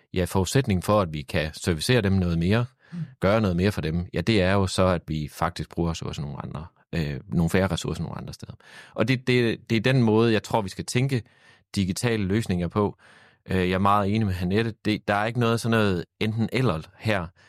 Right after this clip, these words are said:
Speaker 1: men det er både og, og forudsætning for, at vi kan gøre noget mere for de socialt udsatte, øh, sårbare grupper, ja, det er altså, at vi bruger noget færre ressourcer på nogle andre.
Speaker 2: Er det sundhedspersonale, vi har nu,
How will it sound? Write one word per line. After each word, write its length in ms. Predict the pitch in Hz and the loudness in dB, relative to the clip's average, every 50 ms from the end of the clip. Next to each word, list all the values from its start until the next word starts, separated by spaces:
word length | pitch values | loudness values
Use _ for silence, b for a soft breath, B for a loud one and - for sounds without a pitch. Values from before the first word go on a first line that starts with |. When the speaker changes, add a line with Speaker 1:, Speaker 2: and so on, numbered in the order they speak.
| b b b b | b b b b
Speaker 1:
men 180 | b 101 98 95 | b 0 2 2
det 240 | 90 98 95 95 92 | 2 2 2 2 2
er 220 | 90 85 85 85 | 2 2 2 0
både 380 | 82 - - 104 107 117 120 90 | -2 -2 0 2 4 4 4 4
og, 280 | 64 92 104 107 110 | 2 2 2 2 2
og 200 | 104 78 73 - - _ _ - | 2 2 0 0 -2 _ _ -14
forudsætning 760 | - - - 95 90 87 - - - 117 120 - 95 85 87 | -8 -4 -2 0 0 0 0 0 0 0 0 0 -2 -2 0
for, 100 | - 104 | 0 0
at 60 | 101 | 0
vi 60 | 90 85 | 0 -2
kan 140 | - - | -4 -4
gøre 200 | - - 90 95 | -2 2 2 4
noget 140 | 98 95 87 | 4 4 2
mere 180 | 85 87 98 98 | 2 2 0 0
for 160 | - - 78 | 0 -4 -6
de 200 | - - 80 87 | -6 -6 -8 -8
socialt 400 | - - 85 - 104 92 87 80 | -8 -8 -4 0 0 0 0 0
udsatte, 500 | 85 90 - - 82 87 85 87 82 73 - | -2 -2 -2 -2 -2 0 0 -2 -4 -6 -6
øh, 480 | - 80 78 73 73 71 69 69 69 - - | -8 -6 -6 -6 -6 -8 -10 -10 -12 -12 -12
sårbare 480 | - - - 95 98 98 - 78 78 78 | -6 0 2 2 2 2 0 -2 -2 -2
grupper, 320 | - 95 95 95 104 95 - B B B B B B B B B B | 0 0 2 2 2 0 0 B B B B B B B B B B
ja, 60 | 90 | -2
det 180 | - 101 98 92 | 2 2 4 4
er 80 | 85 | 4
altså, 200 | 80 82 - 82 | 2 0 -2 -4
at 120 | 78 73 78 | -4 -4 -4
vi 100 | 82 78 - _ | -6 -6 -8 _
bruger 260 | - - 85 85 90 92 | -4 -2 2 2 4 4
noget 340 | 92 85 82 80 78 80 - - _ | 4 4 2 2 -2 -4 -6 -10 _
færre 340 | - - 78 76 85 85 76 | -8 -2 0 2 2 0 0
ressourcer 300 | 73 - - 73 - - | -2 -4 -6 -6 -6 -6
på 80 | - - | -6 -6
nogle 160 | 80 78 69 | -6 -6 -6
andre. 240 | 69 - - 92 92 - _ _ _ _ _ _ _ _ _ _ _ _ _ _ _ _ _ _ _ _ _ _ - | -10 -12 -14 -16 -18 -18 _ _ _ _ _ _ _ _ _ _ _ _ _ _ _ _ _ _ _ _ _ _ 0
Speaker 2:
Er 100 | 123 117 | 0 2
det 140 | 131 131 | 2 2
sundhedspersonale, 600 | - - 147 151 139 - 123 107 117 110 110 107 | 2 2 2 2 2 0 -2 -2 -2 -2 -2 -2
vi 60 | 98 107 | -2 0
har 180 | 120 120 120 | 2 2 2
nu, 260 | 113 110 120 123 127 | 2 0 -2 -2 -4